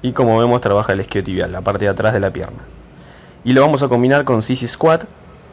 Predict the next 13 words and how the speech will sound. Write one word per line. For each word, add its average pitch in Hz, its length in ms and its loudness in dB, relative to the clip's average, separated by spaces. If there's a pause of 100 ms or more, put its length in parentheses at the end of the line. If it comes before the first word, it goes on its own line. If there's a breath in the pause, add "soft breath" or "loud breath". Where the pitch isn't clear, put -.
(240)
a 107 100 2
un 135 180 4
brazo 165 480 2
o 123 140 2
con 123 200 2
dos 127 140 4
brazos 123 320 2
si 120 80 -4
queremos 110 340 2
tener 110 220 0
mayor 110 300 0
ayuda. 117 380 0 (240)
Acá, 123 420 0